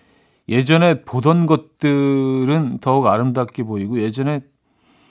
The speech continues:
보지 못했던 것들도 보이기 시작하잖아요. 그 나이가 들면서 또 보이는 것들이 있죠. 같은 곳을 바라보고 있어도 연령대에 따라서 보이는 것이 다 다르잖아요. 예. 그러니까 더 많은 것들이 보이는 거죠.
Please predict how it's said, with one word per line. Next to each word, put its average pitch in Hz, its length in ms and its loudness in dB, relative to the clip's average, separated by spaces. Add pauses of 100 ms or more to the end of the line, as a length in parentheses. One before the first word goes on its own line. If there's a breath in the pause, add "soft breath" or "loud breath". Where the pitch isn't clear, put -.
(180)
보지 127 260 0
못했던 165 720 0
것들도 151 460 -2
보이기 139 320 0
시작하잖아요. 131 680 -4
그 160 120 -6
나이가 175 340 2
들면서 160 420 0
또 160 120 -4
보이는 143 340 2
것들이 143 340 -2
있죠. 131 380 -2 (320 soft breath)
같은 135 300 0
곳을 180 240 2
바라보고 131 520 -2
있어도 135 240 -6
연령대에 135 520 0
따라서 120 500 -4 (680 soft breath)
보이는 135 260 2
것이 117 200 -2
다 113 260 -2
다르잖아요. 107 880 -4 (160)
예. 113 40 -14 (1040 soft breath)
그러니까 131 220 -8
더 135 120 2
많은 123 280 4
것들이 123 280 2
보이는 101 300 -4
거죠. 90 380 -10